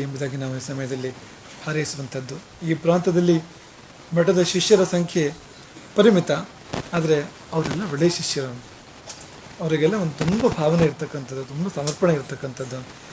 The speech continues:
ಸಂಖ್ಯೆ ಯಾವಾಗಲೂ ದೊಡ್ಡದಲ್ಲ, ಗುಣಮಟ್ಟ. ಎಷ್ಟುಂಟು ಅಂತ ಕೇಳಬೇಡಿ, ಇರುವುದು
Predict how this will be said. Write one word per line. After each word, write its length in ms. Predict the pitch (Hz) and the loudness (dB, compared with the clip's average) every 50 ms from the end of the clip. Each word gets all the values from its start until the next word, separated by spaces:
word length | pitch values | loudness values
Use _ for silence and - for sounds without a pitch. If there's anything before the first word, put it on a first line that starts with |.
| - - - - - - - - - - - - - - - - - - - - - - - - - - - - - - - - - - | -14 -14 -14 -16 -16 -18 -18 -20 -20 -20 -20 -20 -20 -20 -20 -20 -20 -20 -20 -20 -20 -18 -16 -14 -14 -14 -14 -16 -16 -18 -14 -12 -4 0
ಸಂಖ್ಯೆ 320 | 185 202 220 233 - 240 240 220 196 175 | 2 2 2 4 6 6 8 8 8 8
ಯಾವಾಗಲೂ 440 | 165 170 185 190 180 180 196 190 165 | 6 8 8 8 8 8 6 4 4
ದೊಡ್ಡದಲ್ಲ, 340 | 160 135 156 143 143 135 131 127 - - - - - - - - - - - - - - - - - 165 156 143 | 2 0 0 0 0 -2 -4 -6 -12 -14 -18 -18 -18 -18 -16 -12 -10 -10 -10 -12 -14 -20 -20 -16 -14 -10 -4 0
ಗುಣಮಟ್ಟ. 420 | 160 165 180 180 175 170 - - 143 123 123 - - - - - - - - - - - - - - - - - - - - - - - - - - - - - - 175 214 | 2 4 6 6 6 4 4 0 -4 -4 -6 -8 -12 -16 -20 -20 -20 -20 -20 -20 -20 -20 -20 -20 -14 -12 -12 -12 -12 -14 -18 -20 -18 -18 -18 -18 -20 -20 -12 2 6 8 8
ಎಷ್ಟುಂಟು 500 | 214 - - - 269 262 247 208 - 226 226 | 8 6 4 4 4 6 6 6 4 2 2
ಅಂತ 120 | 208 185 202 185 | 2 0 2 4
ಕೇಳಬೇಡಿ, 400 | 196 180 185 170 165 156 147 135 127 123 123 - - - - - - - - - 170 | 6 8 8 8 6 4 4 2 -4 -8 -10 -14 -16 -18 -18 -18 -20 -14 -4 0 2
ಇರುವುದು 280 | 175 190 220 240 214 | 4 4 4 4 4